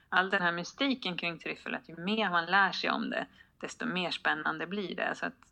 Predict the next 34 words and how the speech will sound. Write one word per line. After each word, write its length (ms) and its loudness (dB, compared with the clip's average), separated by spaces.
det 80 -10
är 120 -6
ett 80 -10
jätteroligt 760 -4
ämne 240 2
att 120 -2
forska 400 -2
om. 240 -2
Och 180 0
även 500 0
hur 500 -6
de 200 -2
här 320 -4
substanserna 760 -2
som 180 -10
tryffeln 400 -6
producerar 640 -2
för 120 -6
att 80 -4
locka 340 -4
till 300 0
sig 360 -2
sporspridare, 1040 -2
eh, 260 -6
hur 200 -4
den 200 0
påverkar 600 -4
både 240 -6
insekter 800 -4
och, 420 -4
och 140 -4
djur. 400 -4
Och 160 -6
hur 260 -6